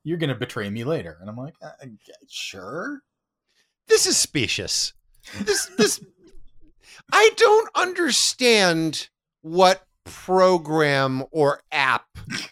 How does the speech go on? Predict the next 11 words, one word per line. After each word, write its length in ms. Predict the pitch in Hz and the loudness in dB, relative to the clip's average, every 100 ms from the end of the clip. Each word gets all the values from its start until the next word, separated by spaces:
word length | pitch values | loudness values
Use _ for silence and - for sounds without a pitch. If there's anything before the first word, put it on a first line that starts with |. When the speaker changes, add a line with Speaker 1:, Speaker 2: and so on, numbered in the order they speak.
| - | 0
Speaker 2:
Ankh 340 | 147 147 - | 2 2 -2
was 220 | 143 127 | -4 -4
using 840 | 117 120 185 208 139 143 127 120 120 - _ - - | -6 -8 -6 -4 0 2 2 0 -4 -10 _ -12 -10
to 180 | - 165 | -2 0
establish 1200 | 151 139 - - 180 160 151 147 135 131 - - - _ _ | 2 0 -4 -2 0 2 2 2 2 2 -2 -8 -12 _ _
Ben 220 | 143 131 | 0 0
Kazara 600 | 127 131 123 120 120 113 | -2 -2 2 4 4 2
was 260 | 110 117 110 | 0 -2 -2
following 540 | - 117 117 120 117 | -2 0 2 2 0
him 200 | 107 110 | -2 -2
around. 720 | 107 110 107 104 98 98 90 | 0 2 2 2 0 -6 -12